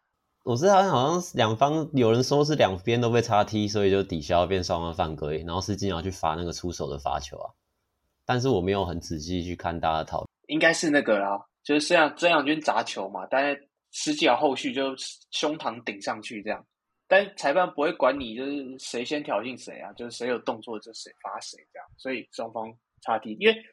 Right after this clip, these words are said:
Speaker 2: 曾祥军后面也没动作，所以就，就刚好一人一次吧，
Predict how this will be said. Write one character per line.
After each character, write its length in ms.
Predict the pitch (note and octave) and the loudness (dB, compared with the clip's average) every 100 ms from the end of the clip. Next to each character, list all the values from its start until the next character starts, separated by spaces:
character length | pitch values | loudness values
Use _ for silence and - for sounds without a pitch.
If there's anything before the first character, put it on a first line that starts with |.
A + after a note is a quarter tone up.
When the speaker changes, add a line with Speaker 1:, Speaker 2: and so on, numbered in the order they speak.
| _ | _
Speaker 2:
曾 120 | G#3 | 0
祥 120 | E3 | 2
军 100 | E3+ | 2
后 120 | F3+ | 2
面 120 | D3 C#3+ | 2 0
也 80 | |
没 160 | G#2 G2 | -2 -4
动 220 | A2+ G#2 | -6 -8
作， 340 | G#2 F#2 - _ _ _ _ | -10 -10 -12 _ _ _ _
所 140 | - | -6
以 80 | A2 | -4
就， 200 | A2 G#2 - - _ _ _ _ _ _ _ _ | -2 -4 -6 -20 _ _ _ _ _ _ _ _
就 80 | _ | _
刚 140 | A#2 A#2 | 0 2
好 180 | G#2 - | 0 2
一 80 | C3 | 2
人 180 | A2 G2+ | 2 0
一 60 | |
次 260 | G2+ - | -4 -4
吧， 120 | G#2+ | -4